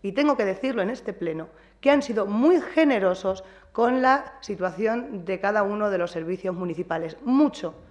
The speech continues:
mucho. Algún día podremos profundizar en esta afirmación que yo hago. Los sindicatos de este ayuntamiento han sido muy generosos en la negociación, pacientes,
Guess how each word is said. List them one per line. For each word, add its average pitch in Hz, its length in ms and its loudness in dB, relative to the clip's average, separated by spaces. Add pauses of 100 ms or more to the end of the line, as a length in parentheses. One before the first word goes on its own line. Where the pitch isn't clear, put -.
(380)
mucho. 208 420 -4
Algún 196 300 -4
día 233 300 2 (260)
podremos 220 540 0
profundizar 220 640 0
en 214 140 -2
esta 226 180 -6
afirmación 214 540 -4
que 208 100 -2
yo 180 120 2
hago. 156 280 -2
Los 190 240 -2
sindicatos 208 500 -2
de 226 60 0
este 226 140 -4
ayuntamiento 226 720 -2 (320)
han 202 120 -4
sido 214 280 -2
muy 247 300 0
generosos 202 680 -4
en 190 120 -4
la 190 100 0
negociación, 190 720 -4
pacientes, 269 800 2